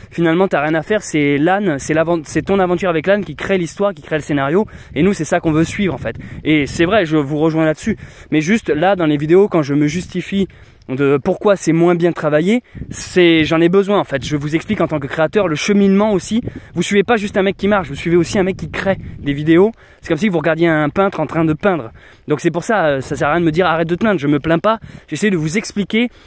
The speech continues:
euh, mon processus de création et les différences qu'on, qu'il peut y avoir entre certaines de mes vidéos qui sont plus travaillées et certaines autres qui sont un peu plus, euh, à l'arrache, on va dire.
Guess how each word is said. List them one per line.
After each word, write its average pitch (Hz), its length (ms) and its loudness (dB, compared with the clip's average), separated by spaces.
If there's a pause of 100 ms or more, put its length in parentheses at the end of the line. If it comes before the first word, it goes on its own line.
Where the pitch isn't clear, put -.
(220)
euh, 127 160 -2
mon 160 140 4
processus 208 420 -2
de 190 80 2
création 170 480 0
et 180 60 4
les 165 100 2
différences 196 420 0
qu'on, 170 120 -2
qu'il - 280 -6
peut 160 120 -2
y 160 40 4
avoir 165 240 2
entre 156 220 -4
certaines 185 340 0
de 165 60 2
mes 160 100 2
vidéos 156 220 2
qui 170 100 -16
sont 143 140 -4
plus 156 140 -10
travaillées 151 420 -2 (280)
et - 80 -2
certaines - 400 0
autres 190 220 2
qui 139 80 -12
sont 170 140 0
un 151 80 2
peu 135 80 -4
plus, 185 280 -4 (300)
euh, 117 200 -6
à 151 100 -2
l'arrache, 151 480 -4
on 165 80 0
va 143 140 0
dire. 110 180 -14